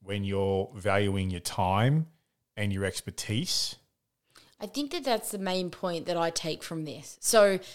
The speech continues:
Speaker 2: to me, you know, there's, <sighs> I always remember, you know, the saying of,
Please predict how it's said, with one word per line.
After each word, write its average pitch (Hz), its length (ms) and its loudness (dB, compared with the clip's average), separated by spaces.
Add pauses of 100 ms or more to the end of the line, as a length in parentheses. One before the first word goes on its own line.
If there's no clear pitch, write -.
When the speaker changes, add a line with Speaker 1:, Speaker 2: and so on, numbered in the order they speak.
(240)
Speaker 2:
to 233 120 2
me, 226 580 4 (1900)
you 185 160 -6
know, 160 160 2
there's, 202 380 4 (220)
<sighs> - 220 -10
I 208 100 6
always 240 320 8
remember, 226 500 2
you 202 120 0
know, 180 280 2 (760)
the 214 120 0
saying 190 440 4
of, 170 320 0